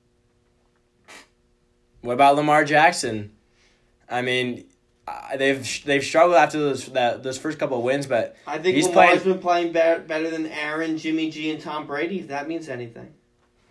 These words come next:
Speaker 1: I would consider putting Lamar in my top three, but in front of, uh,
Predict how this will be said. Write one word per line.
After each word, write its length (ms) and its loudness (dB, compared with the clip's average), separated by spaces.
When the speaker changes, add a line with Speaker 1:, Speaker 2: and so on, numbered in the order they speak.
Speaker 1:
I 120 6
would 120 0
consider 340 0
putting 240 0
Lamar 340 6
in 60 2
my 180 6
top 360 0
three, 360 0
but 420 0
in 120 -4
front 240 2
of, 160 4
uh, 240 4